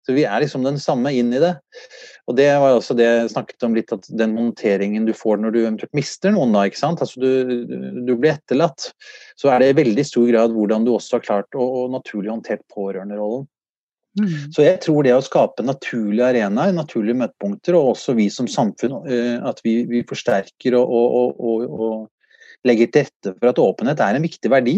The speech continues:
Speaker 1: i det norske samfunnet, og at vi, eh,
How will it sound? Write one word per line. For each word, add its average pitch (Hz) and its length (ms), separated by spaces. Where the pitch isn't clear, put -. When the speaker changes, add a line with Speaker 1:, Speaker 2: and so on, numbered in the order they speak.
Speaker 1:
i 139 80
det 143 160
norske - 320
samfunnet, 110 560
og 135 220
at - 160
vi, 127 80
eh, 123 640